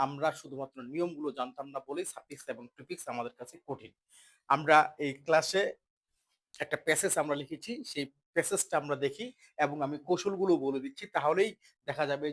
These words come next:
যে কত, কত সহজভাবে সাফিক্স and প্রিফিক্স এর অ্যান্সার করা সম্ভব। আমি এখানে চারটা দিয়েছি, এই চারটাকে আমরা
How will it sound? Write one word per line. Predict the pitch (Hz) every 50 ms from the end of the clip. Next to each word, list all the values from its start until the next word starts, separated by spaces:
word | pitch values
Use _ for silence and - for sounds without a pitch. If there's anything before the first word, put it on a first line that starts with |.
| 143 156
যে | 165 156 - _ _ _ _ _ _ _ _ _ _ -
কত, | 175 170 175 - 190 180 170 - - -
কত | 190 190 190 208 196 - -
সহজভাবে | 170 151 156 156 127 - 139 147 143 165 202 226 254 - _ _ _ _ _ _ _ _ _ _ _ _ _ _ _ _ _ _ - - -
সাফিক্স | 175 156 - 180 165 - - 135
and | 127 -
প্রিফিক্স | - 147 147 160 139 - -
এর | 123 113
অ্যান্সার | 110 - - 104 -
করা | 104 101 - -
সম্ভব। | 123 110 - - - _ _ _ _ - _ _ -
আমি | 165 175 170
এখানে | - 175 180 - -
চারটা | 175 175 - - _ _ 196 165 151
দিয়েছি, | 143 135 - - - - - _ _ _ _ _ _ _ _ _ 147
এই | 147 143 - -
চারটাকে | 170 160 - - _ - 185 170 - 180 175
আমরা | 170 170